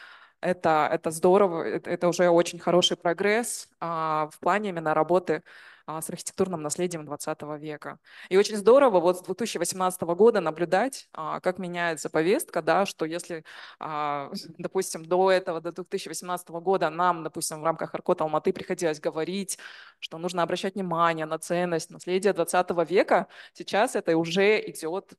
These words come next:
по умолчанию, появляется очень много проектов, инициатив, которые говорят про ценность модернизма, про ценность, а, с граффита, монументального искусства. Очень здорово, что все это так, а, развивается, поэтому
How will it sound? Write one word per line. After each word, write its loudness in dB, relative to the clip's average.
по -8
умолчанию, -2
появляется 0
очень -14
много -10
проектов, 0
инициатив, -6
которые 0
говорят -10
про -12
ценность -6
модернизма, -16
про -14
ценность, -10
а, -12
с -18
граффита, -10
монументального 0
искусства. -8
Очень -8
здорово, 4
что 0
все -8
это -8
так, -6
а, -8
развивается, 2
поэтому 0